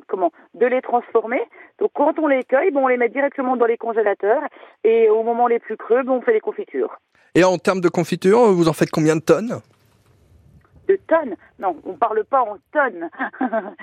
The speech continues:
Speaker 1: Non, on parle pas en tonnes, on parle en, en centaines de pots, quoi.
Speaker 2: Hmm, une centaine de pots. Quel, euh, parfum peut-on trouver ?
Speaker 1: Alors, bah, à Fougerolles, bien sûr, la cerise.
Speaker 2: Hmm.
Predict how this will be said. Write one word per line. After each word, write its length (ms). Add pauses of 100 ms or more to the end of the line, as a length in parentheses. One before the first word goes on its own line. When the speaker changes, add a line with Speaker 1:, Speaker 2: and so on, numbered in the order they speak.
(360)
Speaker 1:
Non, 260
on 40
parle 260
pas 120
en 140
tonnes, 300
on 120
parle 360
en, 360 (180)
en 120 (100)
centaines 420
de 120
pots, 300
quoi. 260 (400)
Speaker 2:
Hmm, 200 (100)
une 120
centaine 360
de 80
pots. 160
Quel, 220
euh, 120
parfum 380
peut-on 260
trouver ? 420 (1160)
Speaker 1:
Alors, 340
bah, 140 (160)
à 100
Fougerolles, 400
bien 160 (100)
sûr, 140
la 140 (120)
cerise. 360
Speaker 2:
Hmm. 180